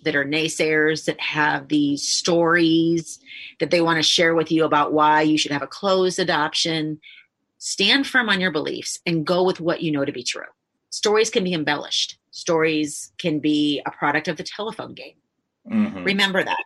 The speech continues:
Speaker 1: because you don't, you don't want somebody to say, like, "Oh, ooh, are you sure you wanna do that? I mean, what if, what if, what if?" Yeah.
Speaker 2: And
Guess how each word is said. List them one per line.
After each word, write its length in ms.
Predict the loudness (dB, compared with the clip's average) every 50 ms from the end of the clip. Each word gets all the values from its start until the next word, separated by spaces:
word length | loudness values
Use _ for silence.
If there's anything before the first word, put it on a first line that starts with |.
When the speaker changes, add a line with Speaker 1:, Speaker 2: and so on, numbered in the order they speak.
| -4
Speaker 1:
because 480 | -4 -4 -4 -2 0 0 0 0 0 -2
you 120 | -4 -4 -2
don't, 460 | 0 2 2 2 0 -2 -4 -6 -10 _ _ _ _ -6
you 120 | -4 -2 0
don't 300 | 2 2 0 0 -2 -2
want 340 | -2 0 2 0 0 -2 _ _
somebody 320 | -12 -6 -4 -2 0 0 0
to 60 | 0
say, 200 | 0 0 0 0
like, 200 | 0 0 -2 -4 -8 _ -8
"Oh, 440 | -4 -2 0 0 0 0 -2 -4 -8 -10
ooh, 840 | -12 -10 -10 -10 -8 -8 -8 -8 -6 -6 -6 -6 -6 -4 -2 -2
are 60 | -2
you 120 | -2 -2 -2
sure 220 | -2 -2 0 0 0
you 120 | -2 -2
wanna 220 | -2 -2 -2 -4
do 180 | -4 -4 -4 -2
that? 360 | 0 0 2 2 0 -2 -4 -4
I 60 | -6 -4
mean, 220 | -4 -4 -4 -2
what 220 | 0 0 0 0 0 0
if, 580 | 2 2 2 2 2 0 -4 -8 -18 -20 -20 _ _ _ _ _ _ _ _
what 260 | 0 0 0 0 0 0
if, 440 | 2 2 4 4 4 2 0 -2 -4
what 260 | -2 -2 0 0 2
if?" 400 | 4 4 6 6 4 2 0 -4 -12 -18 -20 _ _ _ -20 _ _ _ _ _ _ _ _ _ _ _ -8
Yeah. 240 | -6 -4 -2 -2 -4 -6 -10 _ _ _ _ 0
Speaker 2:
And 220 | 2 2 2 2